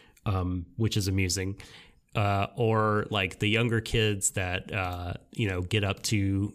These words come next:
fun little kid stuff like bug collecting. And, uh, she's, um, she's a delight. She's never, like, really an irritant, uh, in my opinion.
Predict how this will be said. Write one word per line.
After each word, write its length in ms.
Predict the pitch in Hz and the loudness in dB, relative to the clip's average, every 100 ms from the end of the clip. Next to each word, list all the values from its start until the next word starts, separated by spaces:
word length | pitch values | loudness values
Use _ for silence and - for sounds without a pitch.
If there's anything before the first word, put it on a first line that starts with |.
| - | -6
fun 360 | - 120 120 | 0 2 4
little 200 | 113 107 | 2 2
kid 220 | 98 110 - | 0 0 0
stuff 340 | - 101 - | 0 0 0
like 180 | 101 92 | -2 0
bug 220 | 95 95 | -2 -2
collecting. 580 | - 92 85 - 90 87 - - - - - | -2 -2 -4 -6 -8 -8 -12 -20 -20 -16 -4
And, 300 | 101 92 95 | -2 0 0
uh, 260 | 95 98 104 | 0 0 0
she's, 440 | - 165 180 190 | 0 2 2 2
um, 320 | 196 202 208 - - - - | 2 0 -2 -8 -8 -8 -8
she's 280 | - 196 185 | -2 0 2
a 40 | |
delight. 420 | 185 180 214 131 - | 2 4 4 2 2
She's 240 | 110 90 | 2 2
never, 580 | 107 107 120 127 127 127 | 2 2 2 2 2 2
like, 280 | 120 117 104 | 2 0 2
really 320 | 113 123 123 | 2 4 2
an 80 | 113 | 2
irritant, 580 | 120 127 - 90 - - _ _ - | 2 2 0 -6 -8 -16 _ _ -6
uh, 220 | 92 87 87 | -4 -4 -4
in 60 | |
my 160 | 92 87 | -2 -4
opinion. 460 | 82 95 85 85 | -6 -6 -6 -10